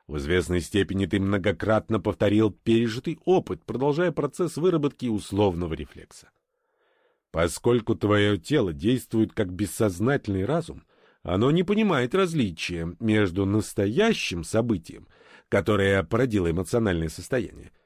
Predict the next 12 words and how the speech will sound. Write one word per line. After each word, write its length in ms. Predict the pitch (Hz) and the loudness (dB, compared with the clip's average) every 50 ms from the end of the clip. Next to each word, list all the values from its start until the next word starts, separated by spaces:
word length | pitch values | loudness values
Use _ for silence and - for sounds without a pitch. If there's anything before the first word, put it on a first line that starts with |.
| _ _ _ _ - | _ _ _ _ 0
и 160 | - 160 151 | 0 0 0
теми 380 | - - 196 208 208 214 220 | 2 2 2 4 4 4 4
эмоциями, 600 | 214 196 156 131 123 120 - - 120 117 110 113 | 4 4 4 2 2 0 0 0 0 2 2 2
которые 380 | 101 113 107 85 113 104 107 101 | 2 2 2 2 4 4 4 4
ты 140 | - 107 104 | 2 0 -2
испытываешь, 520 | - - - 208 202 - 175 156 135 - | -2 -2 -4 -4 0 2 2 2 2 2
когда 280 | - 135 110 107 123 117 | 0 -2 0 2 0 0
перебираешь 560 | - 110 101 101 104 110 135 175 185 156 - | 0 0 0 2 2 2 2 2 2 0 -2
в 100 | - - | -6 -6
памяти 480 | - 117 104 98 101 104 - 117 107 _ - | -2 0 0 0 0 -4 -6 -10 -14 _ -12
это 180 | 101 - 104 | -10 -10 -10
событие. 520 | 98 - - 135 98 90 80 _ - - | -10 -8 -8 -8 -8 -10 -16 _ -20 -20